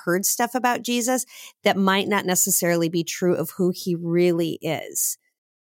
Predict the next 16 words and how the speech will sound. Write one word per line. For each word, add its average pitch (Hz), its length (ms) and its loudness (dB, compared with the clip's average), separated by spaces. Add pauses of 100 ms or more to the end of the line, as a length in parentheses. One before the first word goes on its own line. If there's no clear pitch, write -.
(100)
And 214 220 4
this 247 220 2
makes 285 260 -2
me 214 80 4
think 190 240 -4
about 160 220 0
a - 20 -4
story 170 380 0
that 165 160 -2
I 160 80 2
love 151 480 0
about 160 360 0
N 180 160 -2
T 175 200 -4
Wright. 143 320 -2
So - 220 0